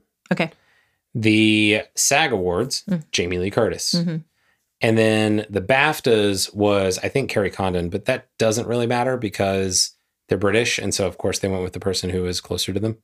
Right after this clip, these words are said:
Speaker 1: Right.
Speaker 2: Um, and so it's really hard to know.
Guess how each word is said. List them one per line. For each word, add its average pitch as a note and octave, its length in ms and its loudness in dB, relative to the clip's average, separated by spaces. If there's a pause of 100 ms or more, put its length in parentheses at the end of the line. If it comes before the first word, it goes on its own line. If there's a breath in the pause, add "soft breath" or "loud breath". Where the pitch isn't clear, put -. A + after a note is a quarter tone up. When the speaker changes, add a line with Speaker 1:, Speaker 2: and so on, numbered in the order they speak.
Speaker 1:
Right. D#3+ 520 -2 (160)
Speaker 2:
Um, A2 520 2 (140)
and C#3 160 2
so E3+ 500 2 (180)
it's D3+ 200 0
really E3 380 2
hard C#3 360 0
to E3 60 0
know. G#3 480 -2